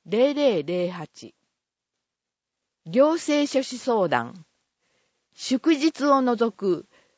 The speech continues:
毎月第四月曜日、十三時から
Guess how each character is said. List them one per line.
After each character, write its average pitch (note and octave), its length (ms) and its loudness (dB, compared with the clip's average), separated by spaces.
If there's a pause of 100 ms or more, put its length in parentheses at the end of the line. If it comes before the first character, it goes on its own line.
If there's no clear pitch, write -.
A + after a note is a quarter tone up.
(180)
毎 B3 280 2
月 A#3 440 -6
第 C4 280 4
四 C4+ 260 0
月 A#3 320 0
曜 E3+ 220 4
日、 B2+ 260 -8 (1300)
十 D#4+ 280 0
三 D4+ 320 -2
時 E3+ 140 -10
か D#3 140 -4
ら C3+ 200 0